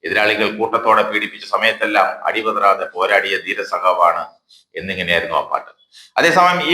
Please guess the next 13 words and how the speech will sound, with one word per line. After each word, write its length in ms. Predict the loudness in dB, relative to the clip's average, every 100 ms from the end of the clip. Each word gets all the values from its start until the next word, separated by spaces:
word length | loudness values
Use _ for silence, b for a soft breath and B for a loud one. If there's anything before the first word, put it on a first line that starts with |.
| 2
പാട്ട് 240 | 2 0
എഴുതിയ 240 | -4 -2 -6
പൂവത്തൂർ 400 | -2 -4 -2 -10
ചന്ദ്രസേനൻ 520 | -12 -14 -6 -4 -4 -6
പറഞ്ഞത് 400 | -8 -6 -4 -4 -6 b b b -2
ജനനന്മയ്ക്ക് 560 | 0 2 2 0 0 0
വേണ്ടി 200 | -2 -2
പ്രവർത്തിക്കുന്ന 540 | -4 -4 -8 -10 -6
ഭരണാധികാരിയായ 800 | -4 0 0 2 0 2 2 2
പിണറായി 380 | -2 -2 0 0
വിജയന് 440 | -2 -4 -4 -4 -12 _ _ _ _
ഒരു 80 | -12
പ്രജ 300 | -4 -2 2